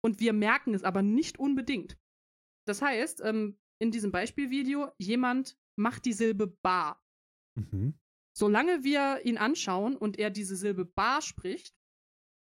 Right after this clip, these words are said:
Speaker 1: hören wir ein "ba". Und dann haben sie über den Sound des Ba ein anderes Video gelegt, das aussieht, als würde die Person Fa sprechen.
Speaker 2: Mhm.
Speaker 1: Der Sound ist immer noch Ba, die Person macht aber die Lippenbewegung des F.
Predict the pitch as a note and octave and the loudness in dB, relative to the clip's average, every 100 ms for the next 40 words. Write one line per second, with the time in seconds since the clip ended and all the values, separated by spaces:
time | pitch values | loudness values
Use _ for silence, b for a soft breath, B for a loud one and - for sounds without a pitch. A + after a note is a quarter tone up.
0 | _ _ E3+ A#3 C#4 D#4+ A#3+ B3+ C4 B3 | _ _ -2 0 2 2 2 2 0 0
1 | G3 D#3 - _ _ _ _ _ _ A3 | 0 -2 -8 _ _ _ _ _ _ -4
2 | G#3 C#4+ D4+ C4 D4 A3+ A#3 A3 B3+ C#4 | 0 0 2 2 2 0 0 0 0 2
3 | C4 C4 G3+ G3+ - B3+ F4+ F4+ G3+ - | 0 0 -2 0 0 2 2 0 -4 -4
4 | - A3+ D#3+ G#3+ F4+ _ _ _ _ G#3+ | -2 0 0 -2 -6 _ _ _ _ -2
5 | G#3+ - _ _ - A#3 C4+ B3+ B3 A3 | -2 -8 _ _ -2 0 0 -2 -2 0
6 | C#4+ G#3+ F#3 F3+ F3 G#3+ - _ _ _ | 2 2 2 2 2 0 -4 _ _ _
7 | _ _ - A3 - B3+ D#4+ A#3+ A3 A3+ | _ _ -4 -2 0 0 0 -4 -4 -2
8 | A3 G#3 G#3+ G#3+ A3+ - _ - - A#3+ | -2 0 0 0 0 -4 _ -8 -2 2
9 | A#3 A3+ - _ _ - - F3 E3+ G3 | 2 0 -6 _ _ -18 -8 -6 -6 -10
10 | - _ B2+ A2 B2 D3+ - G3 - B3+ | -16 _ 0 2 2 0 -2 -4 0 0
11 | A4 F4 E4+ D#4+ C#4+ - D4+ G3 - - | 0 0 2 2 0 2 2 2 0 -6
12 | _ _ - A3 G3+ C4 B3+ B3+ C4 B3+ | _ _ -4 -2 -2 0 0 0 0 0
13 | A3 D4 C#4 B3+ A#3 B3+ B3+ A#3 G#3+ - | 0 0 0 0 0 2 0 0 -2 -2
14 | A#3+ A#3 - | -2 -2 -6